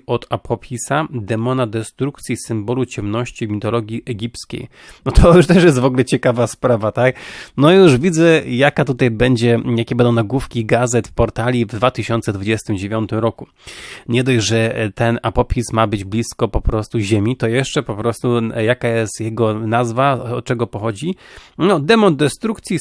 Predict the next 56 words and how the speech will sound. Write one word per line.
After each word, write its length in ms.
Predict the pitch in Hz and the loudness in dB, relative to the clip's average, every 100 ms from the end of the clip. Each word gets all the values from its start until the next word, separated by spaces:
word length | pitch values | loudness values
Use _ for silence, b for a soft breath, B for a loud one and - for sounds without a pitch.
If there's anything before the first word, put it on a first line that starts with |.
| - | -2
symbol 280 | 190 156 | -2 -2
ciemności 500 | 143 127 123 139 - | -2 -4 -2 -4 -4
w 20 | 123 | -6
mitologii 400 | 117 117 107 117 | -4 -6 -4 -6
egipskiej, 520 | 104 110 - - 104 | -6 -6 -8 -12 -8
tak? 200 | - 113 | -6 -2
No 120 | 123 | 2
nie 120 | 165 | 4
ma 100 | 180 | 6
nic 160 | 170 131 | 6 4
bardziej 300 | 160 143 139 | 2 2 2
przyjemne-, 680 | - 147 135 135 139 135 117 | 2 2 2 4 2 0 -2
przyjemniejszego 680 | - 135 127 123 135 113 104 | 0 2 2 2 0 -2 -4
po 120 | 98 | -6
prostu, 340 | 110 107 - | -6 -6 -6
tak? 220 | - 135 B B B | -4 -4 B B B
Co 140 | - 180 | 0 2
przeleci 400 | - 156 - 160 | 2 0 -2 -2
koło 200 | 156 131 | 0 0
Ziemi? 280 | 147 175 | 0 -2
No, 140 | 208 233 | -2 0
demon 340 | 202 208 185 | 2 4 2
destrukcji, 560 | 165 - - 196 - 160 - | 2 -2 -6 -8 -6 -6 -2
symbol 280 | 170 139 | 0 0
ciemności 460 | 139 147 139 127 120 | 0 0 0 -2 -8
przeleci 400 | - 117 110 - | -6 -4 -4 -4
po 100 | 123 | -6
prostu 300 | - 110 117 | -4 -6 -6
w 100 | - 120 | -6 -4
pobliżu 360 | 117 107 113 107 | -2 -2 -2 0
Ziemi, 300 | 98 101 95 | 0 -2 -2
tak? 240 | 113 120 B B B B | -4 -6 B B B B
No 40 | 117 | 2
to 80 | |
już 160 | 175 180 | 4 6
po 140 | 262 | 2
prostu 280 | - 127 - | 2 2 0
brzmi 320 | 113 110 127 | -4 0 2
wszystko 360 | 123 135 - 123 | 2 -2 -2 -4
źle, 320 | 101 107 107 | -2 0 -2
tak? 220 | - 113 | 0 -4
Nawet 260 | 113 117 117 | -2 -2 0
jeżeli 220 | 123 127 | 0 2
miałby 240 | 131 127 131 | 2 2 2
nie 120 | 139 | 2
zderzyć 320 | 160 147 117 | 2 0 0
się 100 | 123 | -2
z 40 | |
Ziemią, 240 | 104 120 120 | 0 0 0
to 100 | 120 | -2
wszystko 300 | - - 123 | -6 -2 -2
po 80 | 113 | 0
prostu 260 | 117 - | -2 -2
już 100 | 113 | -2
brzmi 360 | 98 101 101 98 | -2 -8 -6 -6
źle. 240 | 98 117 | -6 -6